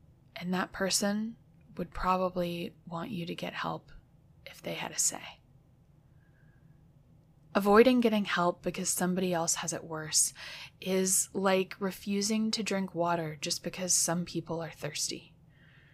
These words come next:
You're not giving anyone water by refusing the water yourself. Get the help that you need because you deserve it. You deserve help and guidance.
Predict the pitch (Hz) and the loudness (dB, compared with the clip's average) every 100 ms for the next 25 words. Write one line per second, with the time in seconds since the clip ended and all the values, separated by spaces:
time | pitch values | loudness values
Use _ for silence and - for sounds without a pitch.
0 | _ - - 185 190 233 - - 196 196 | _ -20 -4 4 6 6 4 0 0 2
1 | 180 - 170 175 170 170 160 160 180 185 | 0 -2 -4 -4 -4 -4 -4 0 0 -2
2 | 160 - - - 165 160 - 180 175 180 | -6 -12 -6 -4 -4 -8 -8 -4 -2 0
3 | 170 160 160 151 160 160 165 - - - | -2 -4 -8 -8 -8 -8 -4 -2 -2 -4
4 | - - - - - - - - - - | -12 -16 -20 -20 -20 -20 -20 -20 -20 -20
5 | - - - _ - 190 185 - - 214 | -20 -20 -20 _ -12 -2 0 -2 -4 -6
6 | 214 170 170 - - - 190 170 175 175 | -4 -4 -6 -8 -14 -8 -6 -6 -6 -8
7 | - - - - - - - - - - | -12 -18 -20 -20 -20 -20 -20 -20 -20 -20
8 | - - - - _ - - - - - | -20 -20 -20 -20 _ -20 -20 -20 -18 -10
9 | 180 185 185 190 185 180 180 180 - - | -4 0 0 0 0 -2 -4 -10 -14 -20
10 | - - - - - - - - - - | -20 -20 -20 -20 -20 -20 -20 -20 -20 -20
11 | - - - 190 185 180 170 175 175 185 | -20 -20 -14 -4 -2 0 2 4 2 0
12 | 190 - - 170 - - - - 170 175 | -4 -6 -4 -4 -6 -12 -14 -10 -10 -8
13 | 180 180 196 208 - - - | -8 -8 -8 -6 -4 -4 -6